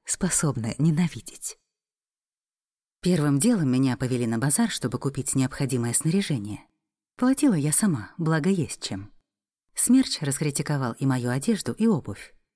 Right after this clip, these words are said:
«Наверху ты в своих красивых ботиночках и десяти шагов не пройдёшь»,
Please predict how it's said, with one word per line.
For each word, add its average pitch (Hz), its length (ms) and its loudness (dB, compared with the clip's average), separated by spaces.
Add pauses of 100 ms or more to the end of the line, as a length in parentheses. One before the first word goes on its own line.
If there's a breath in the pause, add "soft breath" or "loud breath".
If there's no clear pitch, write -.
(680)
«Наверху 147 480 0
ты 135 120 -2
в - 60 -2
своих 120 400 0
красивых 113 500 -2
ботиночках 131 800 -2 (140)
и 135 100 -4
десяти 156 360 0
шагов 160 460 -2
не - 100 0
пройдёшь», - 580 -4